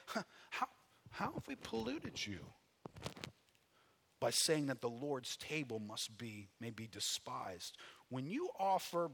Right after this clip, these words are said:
blind animals in sacrifice, is that not evil?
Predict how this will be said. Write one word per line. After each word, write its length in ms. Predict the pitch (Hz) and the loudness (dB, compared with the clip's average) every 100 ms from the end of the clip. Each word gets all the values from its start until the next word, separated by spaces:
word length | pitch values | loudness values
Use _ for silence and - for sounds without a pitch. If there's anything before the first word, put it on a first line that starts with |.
| 127 | -4
blind 580 | 123 131 143 156 165 165 147 | -2 2 4 6 4 2 2
animals 680 | 147 156 160 156 156 156 - | 4 4 2 2 0 -2 -2
in 160 | 127 120 | -2 2
sacrifice, 840 | - 135 156 156 - 147 151 - - | 2 0 0 -2 0 2 2 0 0
is 460 | 180 196 208 - 127 | 4 4 4 -2 -4
that 480 | 147 151 156 156 - - - - | 0 2 2 0 -4 -10 -20 -12
not 520 | 127 135 143 139 - - - - - _ _ _ | -4 -2 -2 -4 -8 -14 -16 -20 -20 _ _ _
evil? 640 | 156 175 185 143 120 90 | -4 0 0 0 -2 -2